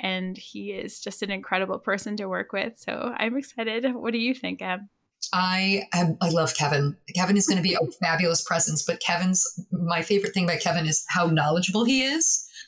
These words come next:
Speaker 2: I can't wait to
Speaker 1: Yeah.
Speaker 2: get him talking. I just wanna sit
Speaker 1: Yeah.
Speaker 2: back and just listen all day long.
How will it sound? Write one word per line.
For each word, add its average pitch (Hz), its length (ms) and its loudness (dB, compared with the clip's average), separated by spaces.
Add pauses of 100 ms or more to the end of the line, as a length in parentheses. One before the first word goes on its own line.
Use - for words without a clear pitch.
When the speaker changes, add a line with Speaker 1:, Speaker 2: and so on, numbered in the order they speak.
(100)
Speaker 2:
I 202 80 0
can't 233 200 0
wait 202 120 6
to 190 60 0
Speaker 1:
Yeah. 196 120 2
Speaker 2:
get - 40 2
him 185 140 0
talking. - 500 0 (320)
I 180 100 2
just 208 120 4
wanna 208 140 4
sit 214 140 4
Speaker 1:
Yeah. 208 80 0
Speaker 2:
back 220 240 2
and 170 100 4
just - 140 2
listen 170 400 0
all 165 180 2
day 165 140 4
long. 156 340 4